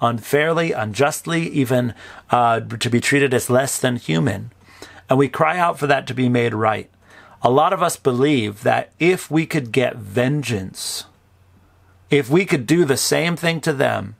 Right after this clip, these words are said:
that they did to us, then we would be satisfied. This is why murder,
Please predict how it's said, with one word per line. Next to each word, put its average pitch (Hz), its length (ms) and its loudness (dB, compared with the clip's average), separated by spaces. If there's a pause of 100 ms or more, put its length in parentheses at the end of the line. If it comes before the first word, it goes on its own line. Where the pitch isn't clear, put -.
(340)
that - 180 -2
they 143 160 2
did 139 240 -2
to 147 120 -2
us, - 600 -2 (420)
then 113 600 0 (340)
we 123 140 4
would 113 200 2
be 117 140 0
satisfied. 101 760 -2
This - 180 -6
is 113 120 -4
why 120 180 2
murder, 131 520 0